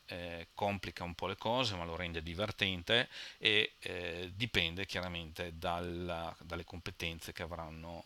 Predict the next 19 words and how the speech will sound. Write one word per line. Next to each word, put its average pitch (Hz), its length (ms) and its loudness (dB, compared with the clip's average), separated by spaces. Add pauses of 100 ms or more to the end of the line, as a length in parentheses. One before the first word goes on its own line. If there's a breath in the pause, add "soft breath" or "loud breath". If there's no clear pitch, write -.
eh, 82 680 -10
gli 85 80 -2
alunni 85 400 -6
con 82 200 -12
cui 82 340 -10
si - 160 -2
sta 82 220 -4
lavorando. 80 600 -10 (600 loud breath)
Ed 143 320 10
è 85 120 8
sostanzialmente 110 1300 6
la 98 180 2
possibilità 98 1000 4
di, 92 420 2 (340 loud breath)
eh, 80 380 -2
creare, 95 920 4
ehm, 80 680 -8
dei 110 220 8
cloni, 92 580 -2